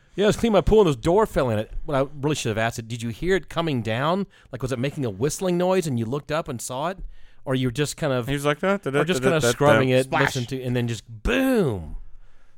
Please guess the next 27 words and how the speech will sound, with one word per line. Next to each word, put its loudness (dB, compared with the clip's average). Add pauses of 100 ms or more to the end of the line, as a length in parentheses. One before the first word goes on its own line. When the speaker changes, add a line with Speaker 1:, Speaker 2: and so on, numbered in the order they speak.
(140)
Speaker 1:
It -20
would -12
scare -2
the -4
living 0
shit -2
out 2
of -4
you, -4
wouldn't -4
you -4
think? -6
It's, -8
Speaker 2:
Yeah, 6
Speaker 1:
"Holy -4
Speaker 2:
it 2
would 2
Speaker 1:
crap." 0
Speaker 2:
scare 4
me 0
to -2
the -4
point -2
where 4
I'd 0
probably 2
move. 2